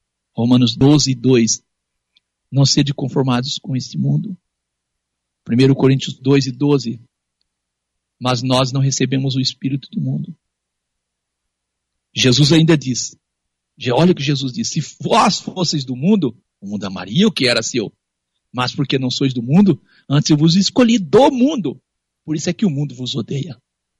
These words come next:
Jesus deixa claro que o governo também desse mundo hoje não é dele. João dezoito, trinta e seis, respondeu Jesus, quando estava ali sendo interrogado pelas autoridades. "O meu reino", Jesus disse, "não é deste mundo.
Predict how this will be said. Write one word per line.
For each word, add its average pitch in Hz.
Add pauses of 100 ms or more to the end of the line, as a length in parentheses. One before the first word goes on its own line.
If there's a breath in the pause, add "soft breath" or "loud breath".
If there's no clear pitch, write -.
(480)
Jesus 117
deixa 120
claro 131 (440 soft breath)
que -
o 151
governo 147
também 131
desse 123
mundo 123
hoje 131
não 151
é 165
dele. 120 (1200)
João 120
dezoito, 123
trinta 120
e 107
seis, 123
respondeu 131
Jesus, 123
quando 117
estava 113
ali 117
sendo 120
interrogado 113 (340)
pelas 113
autoridades. 107 (840)
"O 127
meu 127
reino", 113
Jesus 101
disse, -
"não 117
é 107
deste 107
mundo. 104